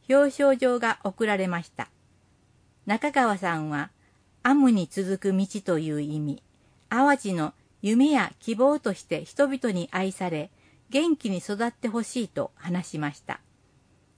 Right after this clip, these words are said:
アムロは六月五日には巣立ちが確認されており、姉のアムたちに続き、特別住民票も発行されました。さらに、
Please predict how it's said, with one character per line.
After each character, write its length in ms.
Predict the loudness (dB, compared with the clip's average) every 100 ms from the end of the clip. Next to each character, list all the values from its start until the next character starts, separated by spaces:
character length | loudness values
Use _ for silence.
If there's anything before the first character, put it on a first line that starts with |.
| _ _ _ _ _ _ _ _
ア 100 | 2
ム 160 | 4 4
ロ 140 | 2
は 200 | -2 -6 _ _ -4
六 260 | -4 -2
月 280 | -2 -2 0
五 220 | -2 -2
日 140 | -4 -2
に 160 | -2
は 180 | -4 -6
巣 140 | -6 -2
立 300 | -2 -2 -4
ち 0 |
が 140 | -4
確 280 | -4 -4 0
認 220 | 2 0
さ 140 | -2
れ 120 | -4 -2
て 140 | 0
お 120 | 0
り、 220 | 0 -6 -12 _ _ _ _ 0 4
姉 140 | 4
の 240 | 4 0 -6 0
ア 140 | 4
ム 140 | 4
た 140 | 4 0
ち 140 | -2
に 160 | -4 -6
続 280 | -8 -10 -12
き、 260 | -10 -12 -14 _ _ _ -4
特 260 | -4 -2 -2
別 380 | -2 -2 -4
住 260 | -2 0 4
民 300 | 6 6 4
票 260 | 4 0 0
も 280 | -2 -6 -6
発 220 | -8 -8 _
行 180 | -4 -2
さ 160 | -2
れ 100 | -2
ま 160 | -4 -6
し 100 | -10
た。 180 | -20 -20 _ _ _ _ _ _ _ _ _ _ _
さ 180 | -6 0
ら 140 | 2
に、 240 | 2 0